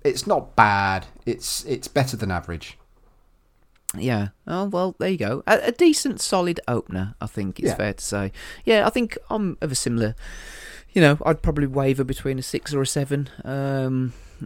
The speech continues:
Speaker 2: I, it, it, it, having seen it before, you know what's coming. <clears throat> So it's difficult, I suppose, to, you know, uh, be, uh, objective about it, I guess. But, you know, it had a decent amount of jump scares.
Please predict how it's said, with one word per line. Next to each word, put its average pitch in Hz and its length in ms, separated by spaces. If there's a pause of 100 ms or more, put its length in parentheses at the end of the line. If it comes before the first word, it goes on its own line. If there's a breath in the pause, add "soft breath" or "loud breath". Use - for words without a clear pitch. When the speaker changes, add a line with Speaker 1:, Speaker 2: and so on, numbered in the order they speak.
Speaker 2:
I, 120 200
it, 113 420
it, - 480
it, - 200 (340 loud breath)
having 180 260
seen 190 240
it 175 60
before, 113 420
you 123 100
know 156 140
what's - 160
coming. 110 400
<clears throat> - 960 (720)
So 127 160
it's - 120
difficult, 151 520
I - 20
suppose, 120 420
to, 110 300 (400 loud breath)
you 123 140
know, 92 220 (140)
uh, 107 460 (880)
be, 110 180 (340)
uh, 98 140 (640)
objective 101 600
about 95 320
it, 90 120
I - 40
guess. 101 320
But, - 420
you 156 80
know, 104 280 (100)
it - 140
had 190 180
a 185 60
decent 165 500
amount 123 340
of 107 180
jump 104 280
scares. 95 560